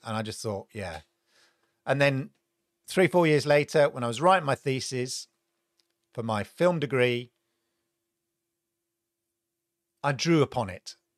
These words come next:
And my, I, I even had to make a film. As part of my thesis, I had to make a film, a mini film, and my main character in it watched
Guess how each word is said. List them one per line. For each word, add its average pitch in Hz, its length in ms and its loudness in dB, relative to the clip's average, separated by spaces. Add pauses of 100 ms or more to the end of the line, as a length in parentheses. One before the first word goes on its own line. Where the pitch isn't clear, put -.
(800)
And 123 260 -4 (160)
my, 131 240 0 (140)
I, 131 240 -2
I 135 180 2
even 160 140 -2
had 160 180 -2
to - 80 -6
make 156 220 0
a 139 40 2
film. 123 520 4 (760)
As 135 120 -10
part 185 320 6
of 131 80 -2
my 147 180 2
thesis, 135 480 -4
I 120 100 -2
had 143 180 -2
to 131 80 -2
make 123 220 -4
a 123 60 -6
film, 131 440 -8 (600)
a 113 80 -8
mini 156 260 -2
film, 127 440 -8 (640)
and 131 320 0
my 135 180 0
main 160 340 0
character 147 640 -4
in 127 160 -4
it 113 240 -6 (640)
watched - 480 -4